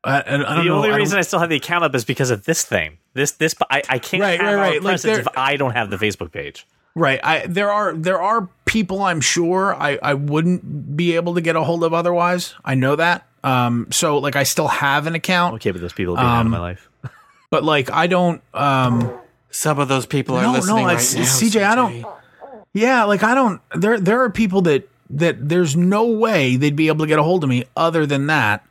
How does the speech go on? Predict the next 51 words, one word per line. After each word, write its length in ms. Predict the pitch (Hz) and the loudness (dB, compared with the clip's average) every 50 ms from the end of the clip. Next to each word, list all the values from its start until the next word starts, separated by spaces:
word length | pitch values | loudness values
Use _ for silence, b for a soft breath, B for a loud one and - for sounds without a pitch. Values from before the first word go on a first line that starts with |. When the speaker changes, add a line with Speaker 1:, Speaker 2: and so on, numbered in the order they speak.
| b b b b b b b b - | b b b b b b b b -2
Speaker 1:
um, 500 | 120 127 127 127 123 123 120 120 123 131 | 0 2 2 4 2 2 2 0 0 0
because 460 | 151 170 156 180 170 151 147 139 120 | -2 0 0 0 0 -2 -4 -6 -4
they're 160 | 143 156 160 | -2 0 0
never 240 | 160 160 170 175 190 | 0 0 0 0 0
gonna 120 | 180 160 | 0 0
have 120 | 143 135 131 | 0 0 0
my 140 | 127 127 | 0 -2
phone 200 | 123 - 123 113 | 0 -2 -2 -2
number. 180 | 110 110 120 131 | -2 -2 -2 0
And 60 | 147 | -2
if 100 | 165 156 | -2 -2
they 120 | - 160 135 | 0 -2 -2
did, 380 | 135 151 190 196 160 135 123 - | 0 0 0 0 2 0 0 -2
I 220 | - - 135 143 | -4 -2 -2 -2
wouldn't 280 | 139 139 147 143 139 139 | 0 -2 -2 -4 -2 -2
have 180 | 135 135 123 123 | -2 -2 -2 -2
theirs. 420 | 151 151 139 117 113 117 - - b b b b b b b b b - | -2 -2 0 0 -2 -4 -6 -10 b b b b b b b b b -10
And 380 | - 147 143 139 139 139 - - | -4 -2 -2 -2 -2 -4 -4 -2
that's 180 | - 185 185 - | -2 -2 0 0
okay. 440 | 262 - 190 147 131 127 127 135 - _ _ _ - - - - | -2 0 0 0 2 2 0 -2 -4 _ _ _ -20 -20 -10 -4
Um, 460 | - 135 131 123 123 120 120 110 - - | 0 2 2 2 2 2 0 -2 -4 -6
but, 380 | 127 143 156 147 - - _ _ - - | -4 0 0 0 0 -2 _ _ -14 -10
you 200 | - 170 226 220 | -4 -2 0 0
know, 60 | 170 | 2
they 120 | 151 185 | 2 2
should 160 | 196 175 190 | 2 2 0
still 160 | 175 - 214 196 | 0 2 2 2
be 120 | 175 160 | 4 2
able 100 | 147 131 | 2 2
to 60 | 131 | 2
get 100 | 123 120 | 0 0
a 40 | 120 | 2
hold 160 | - 170 202 | 2 2 2
of 60 | 175 | 2
me 60 | 120 104 | 0 -2
if 80 | - | -4
they 80 | - 104 | -4 -6
need 180 | 101 104 101 - | -4 -4 -4 -4
to. 200 | - 120 127 143 B B B B B B B B B | -4 -4 -4 -4 B B B B B B B B B
Um, 580 | - 127 135 131 131 127 123 123 123 127 127 123 _ _ _ _ _ _ _ _ _ _ _ _ _ - | -4 0 2 2 4 2 2 2 0 -2 -4 -6 _ _ _ _ _ _ _ _ _ _ _ _ _ -4
so, 200 | - - 202 214 | -2 0 2 4
like, 260 | 208 208 196 180 180 _ - | 4 4 2 2 0 _ -16
that's 380 | - 131 156 185 190 180 - | -10 -4 -2 0 0 0 -2
the, 220 | - - 170 160 - - | -2 0 0 0 0 0
the 160 | 147 151 147 | 0 0 0
account's 340 | 139 - - 180 175 143 - | 0 0 -2 -2 -2 -2 0
there 160 | 147 131 117 | -2 -2 -2
for 120 | - 110 | -4 -6
that. 220 | 95 - 98 - - | -6 -6 -6 -6 -4
And, 160 | - 147 160 180 | -2 0 2 2
like, 200 | 180 170 147 | 2 0 0